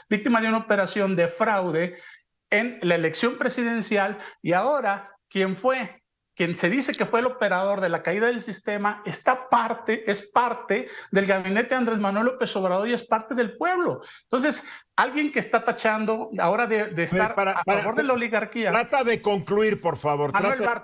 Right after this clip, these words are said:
Speaker 1: Bartlett, de Manuel Bartlett. Estoy hablando de Manuel Bartlett. Entonces, en ese sentido, creo que Andrés Manuel López Obrador se equivocó al sobrereaccionar cuando,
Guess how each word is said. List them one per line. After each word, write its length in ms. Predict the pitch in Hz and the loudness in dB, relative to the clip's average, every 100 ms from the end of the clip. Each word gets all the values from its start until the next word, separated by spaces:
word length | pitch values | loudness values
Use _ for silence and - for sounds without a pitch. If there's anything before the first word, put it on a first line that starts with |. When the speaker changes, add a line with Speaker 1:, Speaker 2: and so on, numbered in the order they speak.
| - | -10
Speaker 1:
Bartlett, 200 | - - | -14 -4
de 100 | 185 | 0
Manuel 320 | 185 202 254 | 0 2 0
Bartlett. 400 | 220 190 - 170 | 0 -2 -4 -12
Estoy 180 | 147 262 | -6 -2
hablando 360 | 262 233 240 240 | 0 0 0 0
de 80 | 214 | 0
Manuel 280 | 185 180 | 0 0
Bartlett. 400 | 175 131 - 156 | 0 -2 -2 -2
Entonces, 360 | 180 190 247 240 | 0 0 0 0
en 120 | 226 | 2
ese 200 | 240 240 | 2 0
sentido, 680 | - 196 180 254 220 165 190 - - - | 0 0 0 0 2 0 -2 -6 -18 -2
creo 320 | 202 226 247 | 2 2 2
que 220 | 254 247 214 | 0 0 0
Andrés 300 | 185 185 180 | 0 0 0
Manuel 260 | 170 196 | 0 0
López 280 | 240 240 - | 0 0 0
Obrador 400 | 226 196 190 196 | 0 2 0 -2
se 160 | 190 240 | 0 0
equivocó 760 | 226 214 180 165 165 135 135 - - | 0 -4 -2 -2 -2 -4 -4 -8 -2
al 140 | 175 | 0
sobrereaccionar 880 | 175 202 196 175 175 196 185 190 - | 2 2 2 2 0 0 0 0 0
cuando, 640 | - 220 240 180 214 262 | 0 0 2 0 -2 -4